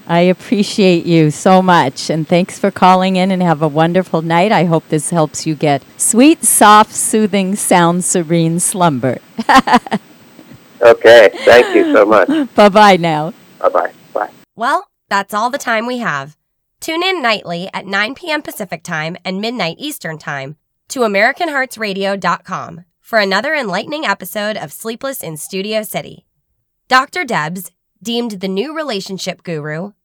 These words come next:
Speaker 3: a West Coast Doctor Laura, and East Coast Carrie Bradshaw,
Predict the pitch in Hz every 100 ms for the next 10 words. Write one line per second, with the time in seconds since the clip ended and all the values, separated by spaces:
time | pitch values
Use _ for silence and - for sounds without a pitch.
0 | _ 196 175 220 - - 240 233 226 185
1 | - 175 190 220 160 175 175 _ 185 175
2 | - 302 339 - 190 170 - 196 160 175
3 | 196 226 - 143 135